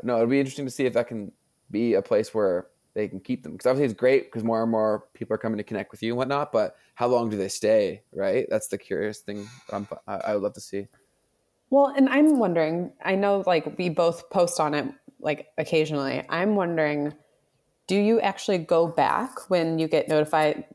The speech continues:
Speaker 2: that somebody posted late? Do you actually go back to the app to look at that, or do you just ignore it?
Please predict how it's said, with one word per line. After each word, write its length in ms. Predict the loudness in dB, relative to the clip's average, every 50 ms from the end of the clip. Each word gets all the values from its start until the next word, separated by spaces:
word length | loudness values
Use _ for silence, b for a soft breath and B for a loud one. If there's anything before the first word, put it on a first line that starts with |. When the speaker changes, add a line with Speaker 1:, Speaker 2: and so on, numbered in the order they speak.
| _ -2
Speaker 2:
that 160 | -2 -2 0
somebody 340 | -2 -2 0 2 2 2 2
posted 420 | 0 -2 -4 -4 0 -2 -2 0
late? 240 | 2 2 2 2 0 -2
Do 80 | -4
you 40 | -4
actually 200 | -2 -2 -4 -2
go 140 | 0 0 0
back 220 | 0 -2 -4 -4
to 100 | -6 -6
the 120 | -2 0 0
app 240 | 0 0 -2 -4
to 100 | -2 -2
look 160 | 0 0 0 -2
at 140 | -4 0
that, 240 | 2 2 2 2 2
or 100 | 0 -2
do 140 | 0 0 -2
you 60 | -2 -2
just 180 | -2 -4 -6
ignore 240 | -4 -4 -4 -4 -4
it? 80 | -6